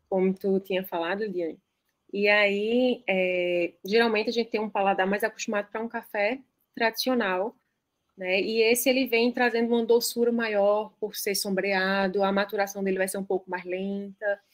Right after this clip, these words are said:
É, é um cultivo bem diferente, isso aí vai tornar ele especial também, tá? Mas o cultivo dele, a gente tem que fazer todo um manejozinho, né, de plantio lá no meio da mata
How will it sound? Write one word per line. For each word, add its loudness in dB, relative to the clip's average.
É, 2
é 6
um 6
cultivo 4
bem 8
diferente, 2
isso -4
aí 4
vai 4
tornar 0
ele 2
especial -2
também, -2
tá? -4
Mas 0
o 0
cultivo -6
dele, 2
a 4
gente -4
tem -2
que -14
fazer -4
todo -2
um -4
manejozinho, -4
né, 2
de -2
plantio 4
lá 4
no 2
meio 2
da 0
mata -6